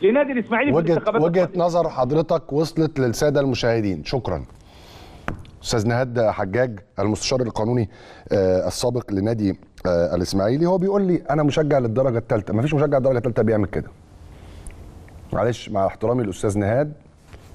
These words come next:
Speaker 2: دي تصفية حسابات اللي ممكن يدفع ثمنها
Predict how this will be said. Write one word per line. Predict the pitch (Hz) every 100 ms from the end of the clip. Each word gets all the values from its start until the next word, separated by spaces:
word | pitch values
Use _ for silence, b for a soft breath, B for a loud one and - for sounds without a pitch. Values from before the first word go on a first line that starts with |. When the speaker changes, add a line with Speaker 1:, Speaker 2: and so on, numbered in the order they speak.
| -
Speaker 2:
دي | 107
تصفية | 107 107 - 120 113
حسابات | - 95 80 - - - - - B B B B B B B B B - - - - - - - -
اللي | 98 104
ممكن | 113 127 113
يدفع | 113 117 117
ثمنها | 95 98 120 151 180